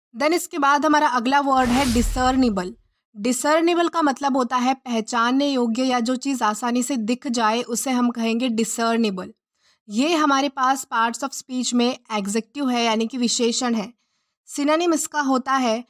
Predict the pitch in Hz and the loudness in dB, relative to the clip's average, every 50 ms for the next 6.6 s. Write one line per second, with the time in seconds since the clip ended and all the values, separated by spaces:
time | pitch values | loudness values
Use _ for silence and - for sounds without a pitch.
0 | _ _ _ - 214 247 247 226 277 294 262 302 311 320 311 294 262 254 254 294 | _ _ _ -6 -2 -2 0 0 0 0 2 4 4 4 4 2 0 0 0 2
1 | 262 254 240 233 233 226 233 277 262 - 269 233 196 190 185 - - _ _ _ | 2 4 4 4 4 2 0 -2 -4 -2 -2 -4 -2 -4 -6 -8 -12 _ _ _
2 | _ _ - 226 226 240 247 240 302 277 247 277 254 254 277 277 269 226 226 220 | _ _ -10 -4 -2 -2 -2 -2 -2 -2 0 0 -2 -2 -2 -2 0 0 0 0
3 | - 254 247 254 240 - 285 233 208 233 262 - 294 240 240 240 226 233 247 247 | -2 -2 0 0 0 -2 -2 -2 -2 -2 -4 -4 -4 -4 -2 0 0 0 -2 -4
4 | _ - 233 220 220 208 - 233 226 247 277 285 240 240 226 214 220 240 247 - | _ -8 -6 -4 -4 -2 -2 0 0 2 2 0 0 0 2 2 0 0 -2 -4
5 | 240 220 - 269 254 240 240 233 226 233 226 226 226 226 262 240 214 220 214 - | -6 -6 -4 -2 0 0 0 0 -2 -2 -2 -2 -2 -2 -2 -2 -2 -2 -2 -2
6 | - 233 226 226 226 220 214 202 185 202 220 226 | -2 -2 0 0 0 0 0 -2 -4 -6 -12 -18